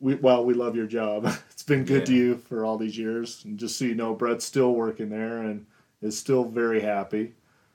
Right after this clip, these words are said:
Speaker 1: He comes home every day happy, uh, with his job, which is a,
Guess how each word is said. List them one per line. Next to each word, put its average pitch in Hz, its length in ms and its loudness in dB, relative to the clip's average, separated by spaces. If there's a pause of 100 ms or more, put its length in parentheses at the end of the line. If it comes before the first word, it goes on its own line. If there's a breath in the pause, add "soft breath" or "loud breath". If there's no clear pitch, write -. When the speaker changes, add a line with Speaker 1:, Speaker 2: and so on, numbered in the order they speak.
(320)
Speaker 1:
He 135 80 -2
comes 196 240 6
home 160 200 4
every 131 200 4
day 113 200 2
happy, 101 540 -2 (360)
uh, 117 140 -6
with 117 220 -2
his 113 180 -4
job, 104 380 -6
which 107 220 -10
is 101 160 -8
a, 107 200 -6